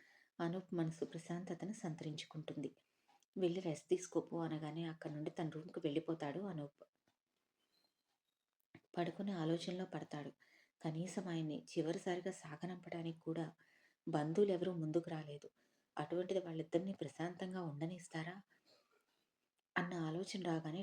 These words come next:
టక్కున లేచి కూర్చుంటాడు. తనకు చేతి కింద ఉండే ముఖ్యమైన వ్యక్తి అయిన వివేక్ కాల్ చేస్తాడు. కాల్ లిఫ్ట్ చేసి, "సార్," అంటాడు అతను. "మన త్రినేత్ర గారు చనిపోయారు, న్యూస్లో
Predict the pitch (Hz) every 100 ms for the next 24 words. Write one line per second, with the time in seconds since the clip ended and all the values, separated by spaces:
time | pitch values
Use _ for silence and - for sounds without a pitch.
0 | - 160 - 190 170 165 - 160 - 151
1 | 143 139 - _ _ _ _ _ - 185
2 | 165 170 165 165 165 202 185 185 165 170
3 | 165 - 175 185 180 165 160 160 147 156
4 | 151 156 160 - 160 147 170 160 - 139
5 | - - _ - - _ - 160 180 175
6 | - 165 165 - - 170 160 165 147 147
7 | 147 160 143 - _ _ _ _ - 180
8 | 165 160 160 180 208 196 185 - 156 156
9 | 170 160 151 156 165 180